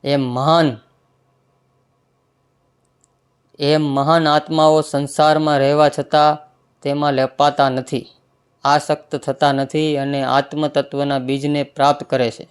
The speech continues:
ધર્મરાય, જે પૂરણ જતી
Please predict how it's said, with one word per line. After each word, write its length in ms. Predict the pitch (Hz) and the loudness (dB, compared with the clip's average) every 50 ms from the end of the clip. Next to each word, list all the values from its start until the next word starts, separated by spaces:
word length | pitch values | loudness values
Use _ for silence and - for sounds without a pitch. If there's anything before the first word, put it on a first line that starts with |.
| _ _ _ _ _ _ _ _ _ _ _ _ _ _ _ _ _ _ _ _ _ _ _ _ _ _ _ _ _ _ _ - | _ _ _ _ _ _ _ _ _ _ _ _ _ _ _ _ _ _ _ _ _ _ _ _ _ _ _ _ _ _ _ -6
ધર્મરાય, 680 | - 139 143 165 175 175 175 170 175 180 185 180 156 131 | -4 -2 -2 0 0 0 2 4 6 6 6 4 4 0
જે 320 | 120 - - 143 160 170 | -4 -2 2 4 4 4
પૂરણ 420 | 170 170 - 160 165 175 180 180 | 4 2 -2 -2 0 2 2 2
જતી 640 | 165 143 151 147 - 175 170 170 170 170 170 165 | 2 0 0 0 0 0 0 0 0 -2 -4 -6